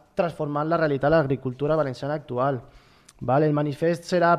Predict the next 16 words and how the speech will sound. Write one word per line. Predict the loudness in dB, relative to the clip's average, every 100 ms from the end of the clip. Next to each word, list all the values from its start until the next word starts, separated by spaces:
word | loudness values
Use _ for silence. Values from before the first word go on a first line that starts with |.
| 0
eh, | 0 2 2 0 0
des | -2 -2
del | -2
CERAI, | 0 2 2 -2 -14 _ _ _ _ _ _ _ -8
val? | -2 -2 -4 -6
Perquè | -6 -4 -2 0
a, | 0 -2
a | -6 -6
part | -4 -4
de | -4
llavors | -2 -2 -2
d'ací | -2 -2 0
tenim | -2 -2 0
praus | 4 4 2
més, | -2 -4 -4 -6 -10 -18 -12
són | -10 -10